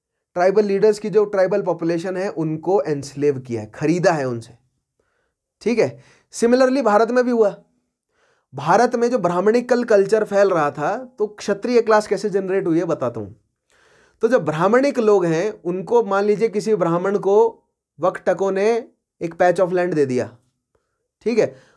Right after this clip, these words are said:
वहाँ पर जाकर वो ब्राह्मण जो है वो एस्टैब्लिश कर लिया उसने अपने आप को, लेकिन आसपास ट्राइब्स थी, उस ट्राइब ने दंगा कर दिया, "कैसे यहाँ पर रह रहे हो तुम, मार देंगे तुम्हें हम।" तो उस ब्राह्मणिकल जो भी पूरा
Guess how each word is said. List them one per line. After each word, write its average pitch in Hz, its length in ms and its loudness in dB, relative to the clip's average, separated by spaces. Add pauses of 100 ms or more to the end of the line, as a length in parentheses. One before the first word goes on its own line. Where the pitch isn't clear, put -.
(120)
वहाँ 190 200 4
पर 226 140 2
जाकर 220 360 2
वो 190 540 -2 (140)
ब्राह्मण 170 360 -4
जो 170 100 -2
है 160 60 2
वो 170 120 -2
एस्टैब्लिश 170 380 -2
कर 156 120 -2
लिया 143 140 2
उसने 131 180 -4
अपने 127 180 -6
आप 110 140 -6
को, 113 100 -12
लेकिन 175 280 0
आसपास 214 460 0
ट्राइब्स 196 300 2
थी, 196 240 -12 (380)
उस 233 180 -10
ट्राइब 226 240 0
ने 233 100 0
दंगा 220 280 2
कर 214 140 -2
दिया, 220 140 4
"कैसे 208 360 2
यहाँ 202 160 0
पर 202 120 -2
रह 190 100 2
रहे 196 100 -2
हो 202 60 -4
तुम, 196 120 -8
मार 180 200 -2
देंगे 190 200 -4
तुम्हें 165 220 -2
हम।" 156 60 -6 (1800)
तो 233 100 6
उस 262 300 0
ब्राह्मणिकल 233 840 0
जो 202 200 4
भी 247 200 -2
पूरा 240 300 2